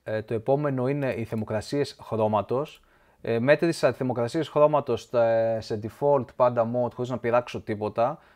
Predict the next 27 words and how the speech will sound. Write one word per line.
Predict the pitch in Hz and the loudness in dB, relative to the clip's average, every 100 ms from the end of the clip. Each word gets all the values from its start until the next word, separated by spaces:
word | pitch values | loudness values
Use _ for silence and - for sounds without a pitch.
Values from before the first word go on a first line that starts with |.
| _ | _
σε | _ - 123 113 113 110 | _ -10 -2 0 2 4
όλα | 123 143 | 4 4
τα | 120 110 | 2 0
modes | 110 107 | -2 -4
που | - | -4
έχει | 104 - 98 98 85 | -4 -4 -6 -6 -10
η | 82 | -14
συγκεκριμένη | - 98 101 113 107 | -12 -10 -6 -6 -6
τηλεόραση. | 98 98 101 98 - 143 185 _ _ _ _ _ _ _ _ _ _ _ - | -6 -4 -4 -6 -8 -10 -10 _ _ _ _ _ _ _ _ _ _ _ -6
Όπως | 151 165 - | -4 -4 2
θα | 151 | 2
δείτε, | 143 151 117 98 87 _ - - | 4 0 0 -2 -4 _ -18 -8
Cinema | 127 123 139 160 151 - | -4 -2 2 2 0 4
Cold, | 160 135 92 - _ _ _ _ _ _ _ _ _ | 4 4 0 -12 _ _ _ _ _ _ _ _ _
δεκατέσσερα | - 113 120 110 - 151 160 | -10 -8 -2 -2 2 2 0
εφτά | 143 160 | -2 2
εβδομήντα | 147 147 131 | 2 0 -2
δύο | 139 143 | -2 -2
Kelvin. | 139 123 90 78 76 _ _ _ | -2 -4 -6 -10 -14 _ _ _
Τρέχα | - 135 135 | -6 -2 -2
γύρευε. | 120 131 107 85 80 | -2 -2 -4 -6 -10
Cinema | 113 117 131 135 - | -8 -4 0 -2 0
Cold, | 139 131 98 - _ _ _ | 0 0 -2 -12 _ _ _
πάλι, | - 123 120 107 92 _ _ | 2 2 2 -4 -6 _ _
δηλαδή | - 110 120 | -4 -4 -4
ψυχρό, | - 117 127 127 123 104 87 | -6 -8 -2 0 2 0 -4
με | 101 | -8